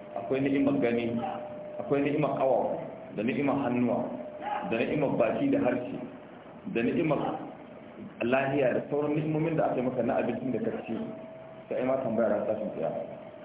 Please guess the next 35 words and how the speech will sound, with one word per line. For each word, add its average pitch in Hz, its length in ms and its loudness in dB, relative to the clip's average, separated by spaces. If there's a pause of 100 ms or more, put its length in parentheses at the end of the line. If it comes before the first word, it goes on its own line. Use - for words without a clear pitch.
(340)
Da 104 60 -2
ka 151 200 2
cika 143 220 -2
koshi 117 240 -2
mi, 131 240 2
aikin 131 280 2
mi 110 140 2
kai? 101 220 0 (1900)
Ka 131 120 2
san 160 120 -2
wani 160 200 2
ya 160 60 2 (100)
ce 165 160 0
koshi 123 200 0 (120)
kile 139 200 0
kilewa 131 280 4
ɗaya 113 160 2
yake. 113 180 0 (1600)
Shi, 131 180 -2
shi 151 100 2
a, 135 80 4 (240)
shi 160 100 -2
a, 147 260 2
shi 156 80 0
a 160 60 6
gode 120 300 2
shi 117 100 2
ga 104 140 4
Allah, - 260 0
kirewa. 135 320 2 (1120)
Sai 143 80 0
ya 147 120 4
kire 156 180 2
shi 113 60 0
arwaka. 117 640 4